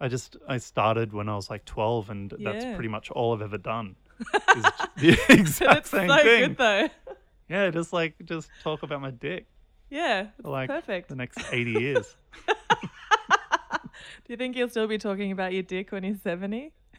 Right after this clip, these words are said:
Speaker 2: <laughs>
Speaker 1: Oh, for sure. I'll be talking about the good old days. Back when the dick used to do stuff. <laughs>
Speaker 2: Um,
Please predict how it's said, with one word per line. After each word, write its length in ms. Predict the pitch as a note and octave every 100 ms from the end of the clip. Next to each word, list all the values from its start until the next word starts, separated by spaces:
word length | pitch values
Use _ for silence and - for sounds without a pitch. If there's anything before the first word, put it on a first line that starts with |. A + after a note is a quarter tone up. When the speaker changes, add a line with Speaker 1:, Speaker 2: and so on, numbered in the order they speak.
| _ B3+
Speaker 2:
<laughs> 80 | -
Speaker 1:
Oh, 160 | D3 B2+
for 120 | B2+
sure. 460 | - C#3+ C#3 C3 A#2
I'll 60 |
be 120 | D3+
talking 200 | C3+ C#3+ -
about 140 | -
the 60 | -
good 160 | D#3
old 160 | C#3+ B2
days. 220 | A#2+ A2 - - - - - _ - _ - _ _ _ _ _
Back 180 | - C3+
when 140 | B2+ B2+
the 80 |
dick 240 | A#2 C#3 -
used 180 | E3+ -
to 60 | -
do 160 | A#2+ C#3
stuff. 420 | - - G#2+ -
<laughs> 60 | - - - - E5 - - - A3 C#4 - C5 C5 - - _ - _ _ _ - - - - - A#3+ -
Speaker 2:
Um, 420 | G3 C3+ D4